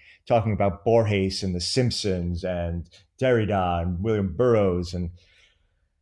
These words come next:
and next thing I know, we created this, you know, we got funding, and next thing I know, we had a team of, like, thirty people. I was in charge of all these writers and working with engineers. And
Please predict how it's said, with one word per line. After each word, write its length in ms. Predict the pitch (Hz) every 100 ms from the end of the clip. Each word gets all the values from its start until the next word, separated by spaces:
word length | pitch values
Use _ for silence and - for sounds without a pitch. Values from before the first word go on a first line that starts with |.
| _ _ _
and 100 | 123
next 160 | 143 143
thing 120 | 139
I 60 |
know, 200 | 131 175
we 100 | 160
created 540 | 135 - 131 131 123 95
this, 800 | 117 110 - - - - - -
you 140 | 135 123
know, 140 | 110
we 100 | 117
got 160 | 117 110
funding, 640 | - 147 170 190 180 160 -
and 560 | 104 98 92 92 87 82 - - - - -
next 220 | - 107
thing 100 | -
I 40 | 110
know, 100 | 117
we 80 | 117
had 80 |
a 40 | 101
team 360 | - 131 120
of, 80 | 107
like, 200 | 98 98
thirty 280 | - 120 104
people. 380 | 101 196 214 170
I 40 |
was 120 | 117
in 80 | 101
charge 280 | 98 107 101
of 80 | 95
all 120 | 98
these 160 | 95 92
writers 760 | 117 156 151 120 113 101 92
and 100 | 95
working 320 | 101 107 104
with 160 | 90 95
engineers. 800 | 123 101 107 131 156 127 107 98
And 180 | 101 87